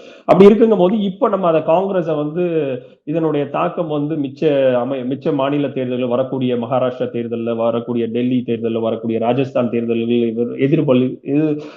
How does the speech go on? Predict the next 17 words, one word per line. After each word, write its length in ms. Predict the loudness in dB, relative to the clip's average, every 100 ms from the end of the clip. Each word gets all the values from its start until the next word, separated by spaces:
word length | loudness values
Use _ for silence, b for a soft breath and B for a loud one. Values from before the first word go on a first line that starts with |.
| B
பிரதிபலிக்குமா 580 | 6 8 10 8 8 6
அப்படின்னு 280 | 6 4 0
கேட்டீங்கன்னா, 480 | 0 0 -2 -2 0
கண்டிப்பா 440 | 0 0 0 2
எனக்கு 420 | 2 2 0 -2
தெரிஞ்சு 200 | -4 -4 -2
ஒவ்வொரு 420 | 0 2 4 4
மாநிலத்தினுடைய 920 | 2 0 2 2 2 -2 -2 -2 -2 0 2 4 2 2 -2 -4
ஒவ்வொரு 380 | -4 -2 -2 -2
சாராம்சங்கள் 680 | -2 -2 -2 -4 -6 -6 -8
இருக்குது, 300 | -10 -6 -4
அவர்களுடைய 600 | -4 -4 -4 -4 -4 -4
தேவைப்பாடுகள் 600 | -2 -2 -2 -2 -4 -6
இருக்குது, 300 | -10 -8 -8
அவர்களுடைய 560 | -6 -4 -2 -2 -2 0
ஜியாகிரபி 720 | 2 2 0 -2 -6 -8 -14
இருக்குது, 420 | -16 -14 -6 -4